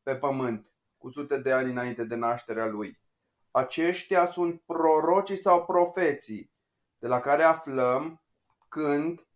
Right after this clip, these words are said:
unde, cum și din cine s-a născut Fiul lui Dumnezeu,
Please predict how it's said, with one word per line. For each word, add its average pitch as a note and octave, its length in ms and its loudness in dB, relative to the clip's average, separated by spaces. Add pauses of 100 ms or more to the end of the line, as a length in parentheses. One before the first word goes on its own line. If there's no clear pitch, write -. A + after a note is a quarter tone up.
(280)
unde, C#3+ 880 0 (260)
cum C#3+ 560 -6 (180)
și - 180 -12
din F3+ 180 -2
cine G3 240 -2
s-a F#3+ 200 2
născut F3 420 -2
Fiul E3+ 300 2
lui E3 120 2
Dumnezeu, D#3 800 -2